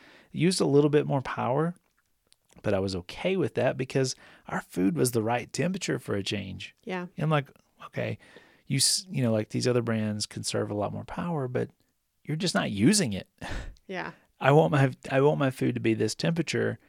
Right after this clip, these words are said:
Speaker 1: Use the power.
Speaker 2: Mm-hmm.
Speaker 1: You know, I don't, don't save me on power and spoil my food.
Speaker 2: 'Cause who wants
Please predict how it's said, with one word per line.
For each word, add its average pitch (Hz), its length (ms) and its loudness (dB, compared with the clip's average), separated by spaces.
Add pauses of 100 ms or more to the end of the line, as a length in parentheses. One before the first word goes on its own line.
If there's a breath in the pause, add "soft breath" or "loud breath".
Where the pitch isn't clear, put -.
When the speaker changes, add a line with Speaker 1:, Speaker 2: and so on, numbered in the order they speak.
(800 soft breath)
Speaker 1:
Use 160 240 4
the 170 100 4
power. 175 520 4 (200)
Speaker 2:
Mm-hmm. 208 300 0 (420)
Speaker 1:
You 127 120 -2
know, 117 360 -2
I - 120 -10
don't, 151 500 -4
don't 135 320 2
save 165 300 2
me 139 120 0
on 117 200 -2 (420)
power 156 380 2
and 110 120 -4
spoil 110 280 -4
my 101 140 -6
food. 110 340 -6 (480 soft breath)
Speaker 2:
'Cause 196 240 -4
who 226 300 2
wants 196 520 -2